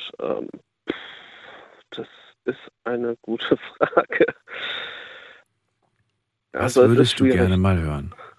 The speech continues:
Speaker 2: Wir gehen von einem Satz aus, den du vermutlich noch nie gehört hast, sonst würdest du ja nicht sagen, „Ich würde das gerne mal hören.“ Das soll gerne, also das wär so schön, wenn das mal jemand sagt.
Speaker 1: Hm.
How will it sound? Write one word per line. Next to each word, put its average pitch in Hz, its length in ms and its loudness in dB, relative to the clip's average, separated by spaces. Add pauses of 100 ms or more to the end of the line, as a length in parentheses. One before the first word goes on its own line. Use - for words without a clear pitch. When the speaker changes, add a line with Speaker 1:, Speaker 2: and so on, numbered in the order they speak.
(200)
Speaker 2:
Wir 90 100 0
gehen 117 240 6
von 151 160 2
einem 131 80 6
Satz 107 220 2
aus, 120 160 -2
den 117 140 2
du 113 80 4
vermutlich 113 460 2
noch 117 100 4
nie 123 200 6
gehört 85 360 4
hast, 127 180 2
sonst 107 220 -6
würdest 107 180 -2
du 107 40 2
ja 98 40 4
nicht 98 140 0
sagen, 104 180 2
„Ich 98 120 -4
würde 104 140 2
das 92 80 0
gerne 92 200 2
mal 82 120 0
hören.“ 76 220 -6 (460)
Das - 300 0 (140)
soll 104 260 4
gerne, 95 400 2
also 82 240 0
das - 240 -4
wär 110 80 4
so 110 100 0
schön, 104 240 4
wenn 101 120 6
das 98 160 2
mal 95 120 4
jemand 90 300 2
sagt. 78 280 -8 (1400)
Speaker 1:
Hm. 107 460 -10